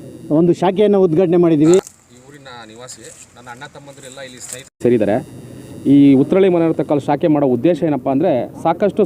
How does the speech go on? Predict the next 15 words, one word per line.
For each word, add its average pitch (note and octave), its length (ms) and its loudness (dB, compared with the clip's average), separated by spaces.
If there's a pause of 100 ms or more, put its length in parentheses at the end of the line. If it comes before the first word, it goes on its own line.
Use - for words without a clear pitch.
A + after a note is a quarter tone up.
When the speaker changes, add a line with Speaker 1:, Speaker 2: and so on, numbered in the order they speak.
Speaker 2:
ಸರ್ವೆ E3+ 260 2
ನಂಬರ್ F3+ 280 0
ನಲವತ್ತೊಂದು, E3+ 520 2
ನಲವತ್ತೆರಡನೇ D3 560 2 (100)
ಸಾಲಿನಲ್ಲಿ C#3+ 460 2 (440)
ಸರ್ವೆ E3+ 180 2
ನಂಬರ್ F3+ 220 2
ಏಳು D3+ 180 2
ಗೋಮಳ, E3 220 2 (220)
ಈ C#3 40 4 (100)
ಜಮೀನು E3+ 300 2
ಬಂದು F#3 200 2
ಮೂ-, D3 220 4
ಮೂಲ G3 160 4 (120)
ಗೋಮಳ E3 260 0